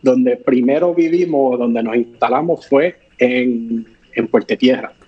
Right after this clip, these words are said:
acá en San Juan. Eh, tocó, pues, el proceso de, ac-, las escuelas públicas son un poquito diferentes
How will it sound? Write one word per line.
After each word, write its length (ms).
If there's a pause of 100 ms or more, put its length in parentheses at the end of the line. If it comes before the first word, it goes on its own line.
(160)
acá 180
en 80
San 200
Juan. 160 (720)
Eh, 200
tocó, 360
pues, 560 (380)
el 160
proceso 560
de, 500
ac-, 180 (260)
las 160
escuelas 300
públicas 440
son 140
un 80
poquito 420
diferentes 840